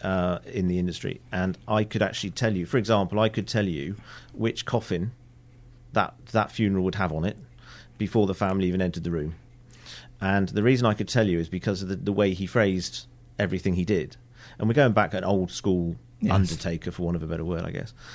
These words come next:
Speaker 1: So he used to, he used to start out his spiel with, "Now, now we must remember, this is going to be the last thing you're going to do for Mother."
Speaker 2: Hmm.
Speaker 1: Well, with that one phrase, of course,
Speaker 2: Assuming that they had a good relationship with
Speaker 1: Yes,
Speaker 2: Mother.
Speaker 1: exactly, yes. And, and you would then floor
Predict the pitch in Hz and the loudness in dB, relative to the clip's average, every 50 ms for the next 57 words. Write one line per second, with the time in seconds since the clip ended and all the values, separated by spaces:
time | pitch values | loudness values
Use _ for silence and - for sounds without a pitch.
0 | - - - - - 113 101 107 113 110 117 123 110 - - - 113 104 98 92 | -18 -16 -4 2 4 4 4 4 4 4 4 2 0 -2 -4 -2 0 0 0 0
1 | - 110 117 123 117 - 110 107 - 127 117 104 101 - 110 101 101 87 87 87 | 0 0 0 0 0 -2 -4 -2 0 2 2 2 2 0 0 0 0 -2 -4 -6
2 | - - - 110 104 101 92 87 90 82 82 - 101 95 101 101 - - - 101 | -6 -4 0 2 2 2 2 2 0 -2 -2 -2 -2 -2 -2 -4 -6 -6 -4 -4
3 | 95 101 104 104 104 - - 110 101 101 101 98 90 90 90 92 - - - - | -2 -2 -2 -2 -4 -4 -4 -4 -2 0 0 -2 -2 -4 -6 -8 -10 -12 -18 -20
4 | - - - - - - 101 - - 110 - - 117 101 101 92 - - 98 85 | -20 -20 -20 -20 -10 -8 -6 -6 -6 -6 -4 -4 -2 -2 -2 -4 -4 -6 -4 -4
5 | 92 95 95 104 104 104 98 98 - - - 95 92 95 92 90 87 - 90 90 | -4 -2 0 0 0 0 -2 -4 -6 -4 -2 0 2 2 2 2 2 0 0 0
6 | 87 - - 80 - 92 87 85 - - 82 80 76 73 - - - - - - | 0 -2 -6 -4 -2 -2 -2 0 -2 -2 -2 -2 -4 -4 -6 -10 -10 -12 -14 -20
7 | - - - - - - - - - - - 98 95 85 78 76 78 80 - - | -20 -20 -20 -20 -20 -20 -20 -20 -20 -4 2 2 4 4 4 2 0 -2 -4 -2
8 | - 113 104 95 92 98 113 123 113 - 120 110 - 98 104 110 110 104 98 - | 0 2 2 2 0 2 2 2 4 4 2 2 2 2 2 2 2 2 2 2
9 | - 110 104 104 92 85 85 - - 95 80 67 87 98 135 127 - 185 180 160 | 4 4 4 4 4 2 -2 -2 0 -2 0 0 2 4 4 6 8 10 10 12
10 | 151 139 123 120 110 - 117 117 117 113 113 117 101 95 101 101 98 - - 98 | 10 10 10 8 8 8 8 8 8 8 8 8 8 8 8 8 6 6 4 4
11 | - - 110 - 104 117 98 98 92 82 - 101 101 104 82 - - 90 82 90 | 4 4 4 4 6 6 6 6 4 4 4 4 4 4 2 2 0 -2 0 0
12 | 90 80 82 - - 113 107 104 104 - 117 110 110 98 117 113 110 107 110 95 | 0 0 -2 -4 -2 0 0 0 0 0 0 0 0 0 0 2 2 2 2 4
13 | - 117 110 110 107 95 - - 120 117 117 110 92 76 80 95 104 | 4 4 4 4 2 -2 -4 0 2 4 4 4 4 2 0 -2 -4